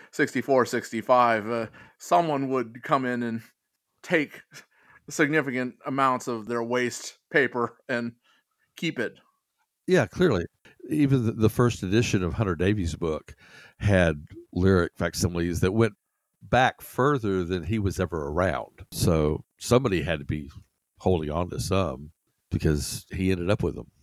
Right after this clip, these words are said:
Speaker 1: And then my favorite story that came out of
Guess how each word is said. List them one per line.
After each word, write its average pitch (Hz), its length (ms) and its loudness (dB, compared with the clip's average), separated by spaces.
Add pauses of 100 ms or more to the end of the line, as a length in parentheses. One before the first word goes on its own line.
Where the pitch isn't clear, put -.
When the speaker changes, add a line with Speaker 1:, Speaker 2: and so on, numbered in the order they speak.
(240)
Speaker 1:
And 160 140 -2
then 170 60 -4
my 165 160 2
favorite 202 360 2
story 170 500 0
that 147 260 -2 (240)
came 180 260 0
out 165 240 4
of 147 240 2